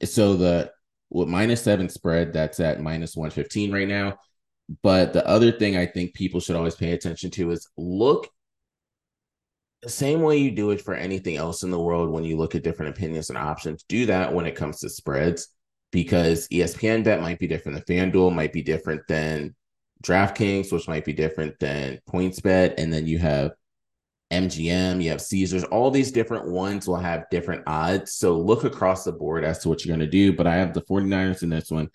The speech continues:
and I'll take the minus seven, uh, plus minus spread.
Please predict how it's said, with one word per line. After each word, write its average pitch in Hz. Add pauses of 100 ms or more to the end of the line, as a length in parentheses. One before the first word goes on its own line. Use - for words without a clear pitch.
(280)
and 98
I'll 107
take 104
the 95
minus 82
seven, 73 (1400)
uh, 76 (480)
plus 95
minus 80
spread. 90